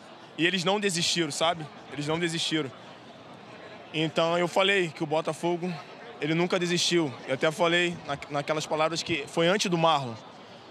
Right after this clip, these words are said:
entendeu? Foi antes do Carly, que tava ali, que também pegou o clube no momento difícil também. E hoje, cara, o clube ser campeão da Libertadores, Campeonato Brasileiro, assim, é algo histórico.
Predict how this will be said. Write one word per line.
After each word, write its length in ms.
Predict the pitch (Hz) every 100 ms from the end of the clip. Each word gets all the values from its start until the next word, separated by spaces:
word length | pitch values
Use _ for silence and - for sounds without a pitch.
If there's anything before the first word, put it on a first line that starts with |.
| -
entendeu? 560 | 135 139 143 147 180 175 - - -
Foi 160 | 151
antes 160 | 170 190
do 100 | 165
Carly, 380 | 160 175 175 165
que 80 | -
tava 220 | 156 156
ali, 260 | 156 170
que 80 | 156
também 220 | - 147
pegou 260 | 151 160 160
o 40 | 156
clube 200 | 175 165
no 80 |
momento 320 | 165 160 160 -
difícil 440 | 156 - 160 -
também. 320 | 151 147 143 - - - - - - - - - -
E 140 | 160
hoje, 280 | 196 196 165
cara, 260 | 147 127
o 40 | 123
clube 260 | - 170
ser 200 | 165 180
campeão 220 | 160 160 170
da 60 |
Libertadores, 760 | 175 170 175 170 175 175 151 143 135
Campeonato 380 | 139 156 165 165
Brasileiro, 580 | 165 156 160 175 156
assim, 380 | 139 143 180 147 107 - - - - -
é 60 |
algo 200 | 131 160
histórico. 640 | 160 - 160 170 160 -